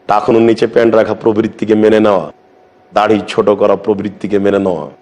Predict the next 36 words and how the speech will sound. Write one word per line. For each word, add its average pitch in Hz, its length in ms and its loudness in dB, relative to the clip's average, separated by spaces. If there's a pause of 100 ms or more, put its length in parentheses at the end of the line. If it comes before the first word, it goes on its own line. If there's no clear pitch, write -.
(400)
মেয়েদের 120 680 2
নগ্ন 117 340 2
পোশাক 120 360 -2 (120)
পরা 113 120 2
প্রবৃত্তিকে 113 580 -2
মেনে 110 260 4
নেওয়া, 104 260 2 (560)
মাথার 104 300 -2
চুল 104 220 -2
ছোট 101 240 -2
করা 101 240 2
প্রবৃত্তিকে 104 560 -4
মেনে 101 260 0
নেওয়া, 90 240 -2 (380)
গেঞ্জি 113 320 2
গায়ে 110 260 2
দেওয়া 113 180 2
প্রবৃত্তিকে 110 560 -2
মেনে 107 260 2
নেওয়া, 98 240 0 (180)
প্যান্ট 107 400 2
পরা 104 140 2
প্রবৃত্তিকে 104 600 -4
মেনে 101 240 0
নেওয়া, 95 240 0 (180)
নগ্ন 98 380 -2
পোশাক 101 360 -4 (100)
পরা 98 120 0
প্রবৃত্তিকে 95 580 -6
মেনে 98 260 0
নেওয়া, 85 220 -2 (1040)
প্রবৃত্তিকে 185 640 2
মেনে 165 380 4
নিলে 156 300 4
ধ্বংস 135 500 0
সুনিশ্চিত, 127 800 0